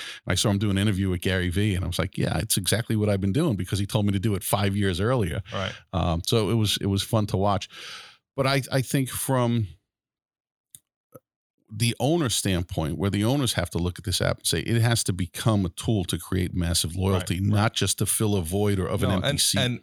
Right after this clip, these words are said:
Speaker 2: and there's, there's a lot of, I, I gave you the front of it. <coughs> On the back end, the technology that we built with a built-in C R M, the ability to retain those customers, to continually communicate with them.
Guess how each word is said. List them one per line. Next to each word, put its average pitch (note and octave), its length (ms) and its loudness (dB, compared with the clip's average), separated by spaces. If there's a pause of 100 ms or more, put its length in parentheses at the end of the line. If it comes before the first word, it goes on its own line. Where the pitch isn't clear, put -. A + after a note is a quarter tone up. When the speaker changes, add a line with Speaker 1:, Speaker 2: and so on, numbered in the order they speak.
Speaker 2:
and C3 140 0
there's, B2+ 240 0
there's B2 300 2
a A#2+ 80 0
lot B2 340 2
of, A#2 340 -2 (340)
I, A2+ 200 0
I A#2+ 140 2
gave B2 300 0
you A#2 120 2
the F#2+ 100 0
front A2 340 2
of A2 120 0
it. C3 200 -2 (300)
<coughs> - 440 -2
On A2+ 180 0
the G#2 100 -2
back B2+ 420 -2
end, A2+ 320 2
the G2+ 100 -2
technology A#2 720 2
that G#2+ 240 0
we G#2+ 180 2
built G2+ 560 -2 (460)
with G2+ 180 -2
a G2 60 0
built-in A2+ 480 0
C A#2 260 2
R G#2 260 4
M, F2+ 300 0 (500)
the G#2+ 120 2
ability A2+ 460 0
to G2+ 100 -2
retain A2 480 0
those G2+ 220 0
customers, G2+ 580 0
to - 80 -4
continually G#2+ 720 0
communicate G#2+ 680 0
with F#2+ 160 -4
them. F2+ 240 -4